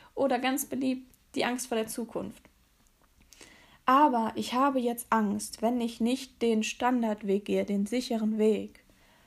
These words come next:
dass ich dann scheitere. Ja, und? Und, wenn du scheiterst, wa-, was passiert dann? Du bist immer noch da.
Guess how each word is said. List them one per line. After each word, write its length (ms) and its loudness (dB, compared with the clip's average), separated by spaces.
dass 320 -2
ich 300 -6
dann 460 0
scheitere. 560 0
Ja, 180 0
und? 560 2
Und, 380 2
wenn 120 4
du 80 2
scheiterst, 460 2
wa-, 140 0
was 200 0
passiert 320 2
dann? 280 0
Du 80 -4
bist 180 2
immer 220 2
noch 260 0
da. 400 6